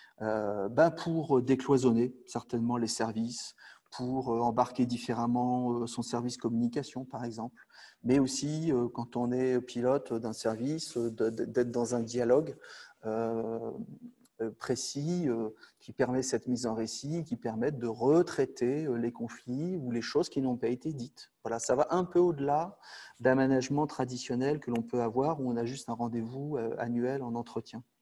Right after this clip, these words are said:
Euh, donc, c'est créer des conditions de dialogue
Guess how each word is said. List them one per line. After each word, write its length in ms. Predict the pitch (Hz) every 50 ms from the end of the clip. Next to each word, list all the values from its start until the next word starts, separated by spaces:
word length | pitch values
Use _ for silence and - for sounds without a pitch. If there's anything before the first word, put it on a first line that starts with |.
| _ _ _ _ - - - - - - - - - - _ _ -
Euh, 1040 | 120 120 120 120 120 120 120 117 117 120 120 120 120 117 117 117 117 117 117 117
donc, 220 | - - 120 123 -
c'est 180 | - - 139
créer 300 | - - - - 170 175
des 120 | 165 135 127
conditions 420 | 131 135 131 127 127 127 - 127
de 60 | 123
dialogue 500 | 120 123 127 123 139 170 190 185 143 -